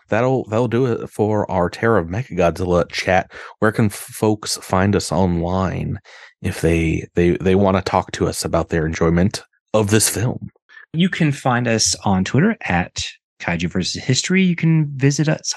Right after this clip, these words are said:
Speaker 2: on kaiju versus history dot com. You can email us at kaiju versus history at gmail dot com. Patrick, tell the people what we are doing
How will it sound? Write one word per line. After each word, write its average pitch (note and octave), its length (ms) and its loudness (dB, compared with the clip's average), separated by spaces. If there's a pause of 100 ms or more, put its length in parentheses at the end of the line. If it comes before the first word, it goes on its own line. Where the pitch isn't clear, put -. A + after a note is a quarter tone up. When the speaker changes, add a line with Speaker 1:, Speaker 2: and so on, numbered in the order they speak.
Speaker 2:
on D#3 360 2
kaiju D#3+ 320 -2
versus D3+ 260 0
history D3+ 240 -2
dot D#3 240 0
com. F3 320 2
You F#3+ 120 2
can F#3+ 120 -4
email A3 300 0
us E3+ 140 -2
at - 240 -2
kaiju F3 360 0
versus D#3+ 260 -4
history E3+ 300 -4
at F#3+ 220 0
gmail D#3+ 340 0
dot F3+ 280 0
com. D3 560 0 (440)
Patrick, G3+ 400 0
tell A3 180 0
the E3+ 120 -2
people A2+ 440 -2
what D3 300 -2
we C#3 160 0
are G#2+ 120 -4
doing A2+ 440 0